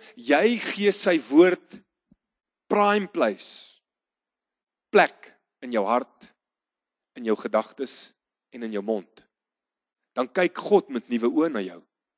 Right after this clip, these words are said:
Inteendeel, dan zoom hy in op jou en hy begin jou dophou. En dan raak sy ore al hoe groter en groter en groter om te hoor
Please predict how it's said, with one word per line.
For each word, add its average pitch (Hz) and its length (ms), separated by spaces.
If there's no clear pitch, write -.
Inteendeel, 170 640
dan 139 200
zoom 156 360
hy 127 120
in 196 160
op 135 140
jou 95 160
en 117 100
hy 117 80
begin 120 300
jou 110 80
dophou. 104 400
En 131 80
dan 147 300
raak 123 240
sy 147 240
ore 151 320
al 139 140
hoe 127 60
groter 156 560
en 117 120
groter 123 480
en 113 140
groter 113 500
om 120 160
te 120 140
hoor 120 240